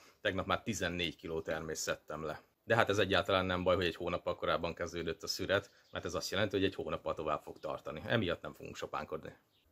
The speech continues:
Korábbi videóim során már említettem többször is, hogy az olyan növényeknél, amelyek tejnedvet eresztenek, azoknál érdemes hosszú ujjú pólót vagy inget, esetleg kesztyűt viselni,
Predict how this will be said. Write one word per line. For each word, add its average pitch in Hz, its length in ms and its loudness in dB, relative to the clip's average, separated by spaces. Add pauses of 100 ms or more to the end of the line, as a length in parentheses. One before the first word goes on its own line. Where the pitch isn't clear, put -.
(140)
Korábbi 117 360 10
videóim 95 420 2
során 90 300 2
már 85 160 2
említettem 87 600 -2
többször 90 400 -2
is, 113 180 2
hogy 90 160 -2
az 95 120 2
olyan 92 140 4
növényeknél, 92 480 0
amelyek 80 300 0
tejnedvet 78 540 0
eresztenek, 92 680 -2
azoknál 92 340 -2
érdemes 90 440 2
hosszú 92 320 -2
ujjú 78 280 -4
pólót 98 420 2
vagy 85 160 -4
inget, 90 520 -2
esetleg - 360 -4
kesztyűt 90 440 -4
viselni, 90 560 2